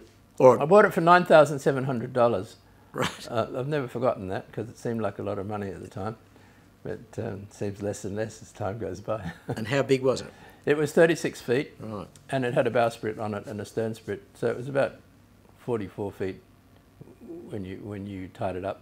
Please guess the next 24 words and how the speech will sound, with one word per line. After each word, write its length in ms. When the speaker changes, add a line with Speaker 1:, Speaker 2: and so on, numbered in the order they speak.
Speaker 2:
on 140
the 60
dock. 220
You 80
needed 240
that 160
much 180
space, 380
and, 300
uh, 160
it 120
was, 220
it 160
was 160
well 200
built, 260
and 160
it 140
took 140
us 200
around 300
the 80
world, 420
and 400